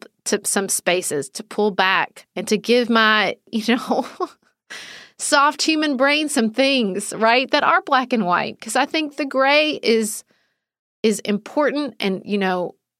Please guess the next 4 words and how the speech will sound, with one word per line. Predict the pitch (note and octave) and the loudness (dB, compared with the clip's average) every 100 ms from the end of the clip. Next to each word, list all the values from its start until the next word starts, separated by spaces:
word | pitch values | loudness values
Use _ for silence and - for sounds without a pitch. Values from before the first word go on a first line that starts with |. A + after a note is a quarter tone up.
| _ _ _ - | _ _ _ -6
that | G3+ | -2
there | A3 G#3 | 0 0
is | - G3 F#3+ F3+ - _ _ _ _ _ | 2 0 0 -2 -10 _ _ _ _ _
nuance | G#3 A3+ C4+ C#4+ C4+ C4+ B3+ | -2 2 2 4 4 2 0